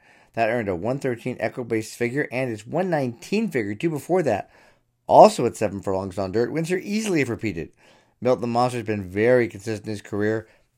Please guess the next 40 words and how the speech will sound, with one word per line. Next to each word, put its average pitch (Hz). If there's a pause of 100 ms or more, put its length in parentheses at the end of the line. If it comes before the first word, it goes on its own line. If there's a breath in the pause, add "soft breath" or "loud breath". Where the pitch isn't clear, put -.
(160)
evidenced 117
by 104
a 101 (360)
four 131
two 131
five, 104
four 123
wins, 120
two 131
seconds, 107
five 143
thirds 95
record 135 (420 soft breath)
in 143
fourteen 175
starts. - (380 soft breath)
And 147
he 131
put 127
in 117
a 98
sizzling 127
four 120
furlong 117
workout, 113 (240 soft breath)
forty-six 123
point -
six -
seconds, 123
the 101
best 151
of 110
seventy 156
the 87
distance, 95 (300 soft breath)
last 127
week 143
in 123
preparation 123
for 131